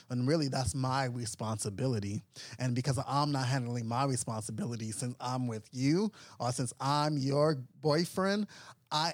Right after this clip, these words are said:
expect you to make me happy, which becomes unfair." Now you are telling her to do something that is out of her control.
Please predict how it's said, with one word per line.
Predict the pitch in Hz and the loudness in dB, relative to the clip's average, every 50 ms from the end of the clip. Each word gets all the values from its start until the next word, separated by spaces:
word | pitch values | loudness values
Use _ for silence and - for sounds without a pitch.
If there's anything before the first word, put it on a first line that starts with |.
| - | -4
expect | 139 135 127 - - - - - 170 165 165 160 - - - - | -6 -6 -4 -4 -4 -4 -2 0 2 2 2 0 -2 -2 -2 0
you | 160 170 202 185 139 120 117 123 127 123 - - _ _ _ - | 2 2 4 4 4 4 2 2 0 0 -4 -10 _ _ _ -4
to | - 151 | 0 0
make | 131 123 131 139 135 - - | 0 2 0 -2 -4 -4 -4
me | 123 131 160 185 185 156 - 269 | 0 2 4 4 4 4 4 4
happy, | - - 101 165 170 170 156 - - 117 120 120 117 - - - - _ | 2 2 2 2 2 0 0 -2 -2 -2 -2 -4 -4 -8 -12 -20 -12 _
which | 127 131 131 - - | -4 -4 -4 -2 -4
becomes | 135 127 - - 139 135 131 131 - - - - | -4 -2 0 2 2 2 2 0 -2 -4 -4 -6
unfair." | 120 113 113 113 107 120 - - _ - 120 117 110 101 104 107 - 113 101 101 - _ _ - - - - - - _ _ - | -6 -4 -4 -4 -4 -6 -8 -12 _ -2 0 0 2 2 0 0 0 -2 -4 -6 -10 _ _ -20 -20 -20 -20 -20 -20 _ _ -20
Now | 120 117 123 135 143 143 131 131 131 | -16 -8 -6 -4 -2 0 0 -2 -2
you | 123 117 131 131 127 | -2 -2 -2 0 0
are | 123 120 - - - - _ _ _ _ | -2 -2 -4 -8 -14 -16 _ _ _ _
telling | - - 160 156 147 139 127 | 2 4 4 4 4 2 2
her | 104 120 113 113 117 117 127 - | 4 4 4 6 4 4 2 0
to | - 123 | -2 -4
do | 110 104 139 147 147 | 0 2 4 4 4
something | 139 - - 110 107 - 113 110 110 | 4 2 2 0 -2 -2 -4 -2 0
that | 110 107 104 | 0 0 -2
is | 104 95 - - | -4 -6 -6 -4
out | - 120 123 - - - - - | -4 -4 -4 -4 -8 -12 -10 -6
of | - 123 120 - - - - | -6 -6 -6 -8 -12 -16 -4
her | - 127 120 117 113 | 0 0 2 2 0
control. | - - - 107 101 101 - - - 127 120 113 104 107 104 101 | -4 -6 -6 -6 -6 -6 -6 -2 2 2 2 2 2 0 -4 -6